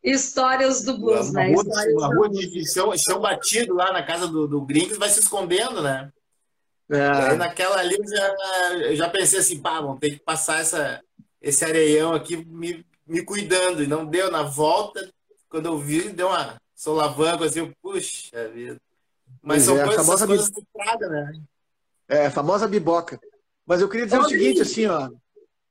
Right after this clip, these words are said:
Speaker 3: Ah,
Speaker 1: só, só deixa eu fazer um adendo aqui. É um, uma data hoje em especial, né, pra ambos, tanto pra ti, Oli, tanto pra ti, Grinks. Hoje é dia do,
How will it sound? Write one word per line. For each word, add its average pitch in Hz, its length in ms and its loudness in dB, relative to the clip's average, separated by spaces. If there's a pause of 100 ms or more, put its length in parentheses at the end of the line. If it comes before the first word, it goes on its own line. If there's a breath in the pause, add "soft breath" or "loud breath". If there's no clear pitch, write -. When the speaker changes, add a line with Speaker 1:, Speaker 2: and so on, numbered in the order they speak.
(360)
Speaker 3:
Ah, 151 540 6
Speaker 1:
só, 139 60 -4 (280)
só 277 80 -2
deixa 302 200 0
eu 359 60 4
fazer 339 140 2
um 339 100 2
adendo 320 440 2
aqui. 339 380 0 (360 soft breath)
É 247 380 2
um, 240 460 -4
uma 240 220 0
data 311 360 0
hoje 339 220 2
em - 20 0
especial, 311 580 0
né, 339 120 0
pra 311 320 2
ambos, 370 180 -2
tanto 285 240 -2
pra 269 240 0
ti, 311 380 2
Oli, 302 280 0
tanto 285 220 -2
pra 320 180 0
ti, 339 300 2
Grinks. 214 480 -4
Hoje 226 240 0
é 285 80 2
dia 285 260 0
do, 285 280 -10